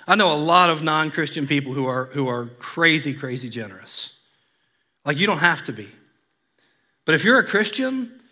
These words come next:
like, I believe that you really should be irrationally generous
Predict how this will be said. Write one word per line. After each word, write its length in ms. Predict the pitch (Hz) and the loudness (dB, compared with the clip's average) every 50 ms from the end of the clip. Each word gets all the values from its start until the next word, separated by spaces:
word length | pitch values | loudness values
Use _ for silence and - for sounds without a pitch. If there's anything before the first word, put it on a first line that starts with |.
| _ _ _ _ - | _ _ _ _ -8
like, 120 | 156 160 | -4 2
I 180 | - 196 226 247 | 4 4 4 4
believe 340 | 240 233 220 220 220 185 | 4 2 2 2 2 2
that 100 | 175 180 | 0 -2
you 180 | 180 180 180 170 | -2 -2 -4 -2
really 360 | 160 175 185 190 196 190 185 | 0 0 0 2 2 0 0
should 300 | 175 - - 185 180 160 | 0 0 0 0 -2 0
be 160 | 143 147 147 | 0 0 0
irrationally 640 | 151 147 143 143 143 143 135 143 - 175 156 143 139 | 2 2 2 2 0 0 -2 -4 -6 -6 -4 -4 -4
generous 720 | 127 135 131 123 107 107 - - - - - - - - | -4 -4 -8 -8 -10 -14 -16 -14 -12 -12 -12 -12 -14 -18